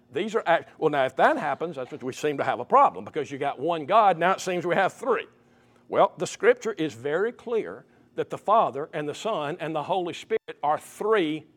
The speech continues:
different entities, three different persons. Notice Isaiah, uh,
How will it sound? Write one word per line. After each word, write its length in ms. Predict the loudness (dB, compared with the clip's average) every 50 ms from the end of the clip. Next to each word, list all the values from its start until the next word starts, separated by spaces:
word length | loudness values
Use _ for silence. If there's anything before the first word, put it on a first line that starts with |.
| _ -20 -2 0
different 420 | 2 2 2 0 -4 -8 -8 -10 _ _ _ _ _ _ _ _
entities, 580 | 0 0 2 2 0 -4 -4 -8 -12 -14 -18 _ _ _ _ _ _
three 280 | 2 8 10 10 10 10
different 340 | 8 6 6 4 -2 -2 0
persons. 480 | 2 2 2 0 -2 -8 _ _ _ _ _ _ _ _ -20 -20 _ -8
Notice 420 | 2 4 6 8 8 6 4 0 -2 -2
Isaiah, 640 | 0 0 0 0 0 0 2 2 2 2 2 0 -2 -6 -10 _ _ _ _ _ _ _ _ _ 0
uh, 380 | 4 6 6 6 6 4 2